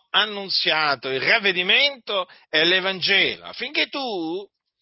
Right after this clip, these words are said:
ravvedendoti e credendo nell'Evangelo, tu venga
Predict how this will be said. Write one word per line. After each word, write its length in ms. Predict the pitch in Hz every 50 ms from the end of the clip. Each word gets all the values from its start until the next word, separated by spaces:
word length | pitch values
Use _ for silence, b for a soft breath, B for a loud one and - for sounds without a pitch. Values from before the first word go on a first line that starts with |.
| _ _ _
ravvedendoti 960 | - 131 175 220 233 214 240 247 302 339 330 302 233 180 147 127 120 110 139
e 80 | 139 -
credendo 720 | - - 180 190 196 190 269 339 359 330 269 214 180 156
nell'Evangelo, 800 | 143 135 127 123 117 117 113 110 107 104 110 104 98 98 101 107 110
tu 220 | _ - 113 107
venga 500 | 107 131 151 170 175 175 165 160 151 143